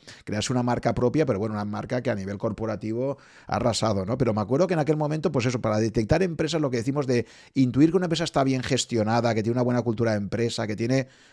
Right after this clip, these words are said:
y, y, y si hubiera invertido en Dell también habría tenido una. Pero es verdad que, que es esto, ¿no? Que, eh, el otro día entrevisté, mi último entrevistado me contaba que él había, con su estrategia de opciones, había entrevist-, había invertido en una empresa farmacéutica porque su mujer trabajaba en la empresa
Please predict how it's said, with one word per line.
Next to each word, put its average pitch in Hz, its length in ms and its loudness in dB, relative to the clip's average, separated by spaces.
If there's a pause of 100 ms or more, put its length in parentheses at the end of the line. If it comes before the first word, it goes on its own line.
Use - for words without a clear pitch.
(440)
y, 98 200 -6
y, 104 240 -6
y 104 60 -4
si - 80 -4
hubiera 110 140 2
invertido 135 240 0
en 131 60 -4
Dell 139 160 2
también 120 260 -2
habría 113 420 -2
tenido 113 320 -6
una. 110 240 -10 (400)
Pero 110 100 -4
es 117 60 -4
verdad 147 240 2
que, 131 240 2
que 117 80 -2
es 107 100 0
esto, 107 240 -2
¿no? 123 160 -4
Que, 110 260 0 (260)
eh, - 160 -2
el 123 80 2
otro 127 160 4
día 160 140 6
entrevisté, 117 460 2 (160)
mi 127 140 2
último 175 240 4
entrevistado 143 600 2
me 143 120 -4
contaba 123 420 0
que 120 160 2
él 131 100 4
había, 117 300 2
con 101 140 -4
su 110 80 -2
estrategia 104 360 0
de 127 60 0
opciones, 120 520 -2
había 107 200 -2
entrevist-, 131 420 -2
había 110 460 0
invertido 107 420 0
en 113 40 -2
una 127 80 -2
empresa 110 460 -4 (260)
farmacéutica 117 800 0
porque 107 220 -6
su 107 160 -6
mujer 104 360 0
trabajaba 120 440 -2
en 127 40 -2
la 120 60 0
empresa 110 480 -2